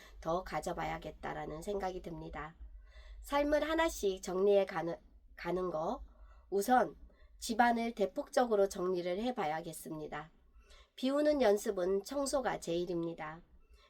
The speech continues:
비움을 즐길 수 있어 감사합니다. 별이 빛나는 밤에 추억의 음악 다시리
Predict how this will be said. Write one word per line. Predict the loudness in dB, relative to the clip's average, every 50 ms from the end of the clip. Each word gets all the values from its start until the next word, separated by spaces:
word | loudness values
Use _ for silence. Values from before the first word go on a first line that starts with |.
| -20 -8
비움을 | -2 2 4 6 8 8 8 6
즐길 | 6 6 6 6 6 6 2 -2
수 | 2 4
있어 | 4 4 4 2 2 4 4 4 2 0
감사합니다. | -4 -6 -6 -6 -4 -4 -4 -4 -6 -8 -10 -10 -10 -10 -10 -10 -14 -18 -20 _ _ -20 -20 -20 -20 -20 -20 -20 -20 -20 -20 -20 -20 _ _ -8
별이 | 0 4 4 4 4
빛나는 | 4 2 4 6 6 6 6 4
밤에 | 2 0 2 2 4 4 4 2
추억의 | 2 2 2 2 2 2 0 0 0 2
음악 | 2 2 2 0 0 2
다시리 | 2 2 2 0 -6 -8 -6 -6 -6 -8